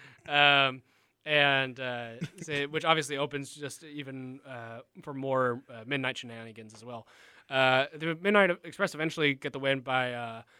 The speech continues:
uh, Bobby Eaton pulls out a chain, and I believe, uh, it takes him a moment to choke, uh, Bobby Fulton with it, and then, uh, just decks him right in the face, uh, and then gets the one, two, three to become the new champs. And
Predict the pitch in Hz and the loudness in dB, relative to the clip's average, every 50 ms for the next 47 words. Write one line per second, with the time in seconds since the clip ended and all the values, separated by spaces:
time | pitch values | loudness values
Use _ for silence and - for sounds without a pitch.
0 | _ _ _ _ _ - 117 113 113 113 113 127 _ _ _ _ - 175 160 143 | _ _ _ _ _ -16 -14 -12 -12 -12 -14 -16 _ _ _ _ -20 -20 -4 4
1 | 156 156 156 156 147 147 139 143 139 135 131 - - 147 147 139 143 139 139 - | 4 4 6 6 2 2 0 -2 -4 -6 -10 -6 -2 -2 0 2 2 0 0 -2
2 | - - - 165 156 151 135 123 120 120 117 - _ _ _ _ _ _ _ _ | -6 -6 -2 2 2 4 2 2 -2 -6 -12 -14 _ _ _ _ _ _ _ _
3 | 135 131 131 127 123 123 120 120 117 117 120 135 _ - 127 127 123 143 170 185 | -8 -6 -6 -4 -6 -6 -8 -10 -10 -12 -14 -16 _ -18 -18 -14 -10 -2 2 2
4 | 180 156 147 _ 151 139 135 131 131 127 127 131 147 - - 208 208 - 196 190 | 2 2 0 _ -6 0 2 2 4 4 2 0 -2 2 2 2 2 2 0 -4
5 | - - 160 165 185 202 226 233 226 233 226 - - - 226 226 226 226 220 220 | -4 -6 -2 4 8 8 8 8 8 4 2 -2 -6 0 4 6 8 8 8 6
6 | 208 175 - _ _ - - 233 226 226 226 - - - _ _ _ _ 175 185 | 4 0 -8 _ _ -2 2 4 4 4 2 0 -12 -20 _ _ _ _ -2 2
7 | 190 196 202 202 180 196 202 208 196 - 214 220 208 - 226 226 226 220 220 233 | 6 6 6 6 8 8 6 6 6 4 2 2 2 2 2 4 4 4 6 4
8 | 226 220 - - - - - - 156 151 160 165 165 165 165 165 165 151 - 156 | 2 2 -4 -14 -20 -20 -12 -4 -2 0 4 6 6 6 6 4 0 -2 -6 -2
9 | 147 143 143 135 135 156 135 - 135 127 147 139 135 - 143 131 131 135 123 120 | 0 2 2 0 0 -6 -8 -10 -2 0 0 0 0 -4 -12 -6 -4 -4 -4 -4
10 | 117 113 113 - 127 117 117 110 - - - - - _ _ _ _ 135 127 123 | -8 -16 -16 -14 -12 -12 -10 -8 -8 -8 -8 -10 -16 _ _ _ _ -8 -2 0
11 | 123 120 120 131 156 147 135 131 127 123 120 127 120 - - 135 131 131 123 - | 0 0 0 0 -2 -4 -6 -4 -6 -4 -6 -6 -6 -6 -6 -4 -2 -2 -4 -4
12 | 135 120 - 147 139 127 127 120 120 - 127 123 120 117 123 117 - - 147 135 | -12 -10 -4 -2 -2 -2 -2 -6 -10 -8 -8 -8 -6 -6 -8 -8 -6 -4 -4 -4
13 | 120 123 - - _ - _ _ _ _ _ 147 139 139 135 135 135 131 131 139 | -4 -6 -10 -18 _ -20 _ _ _ _ _ 0 2 2 2 2 2 0 -2 -6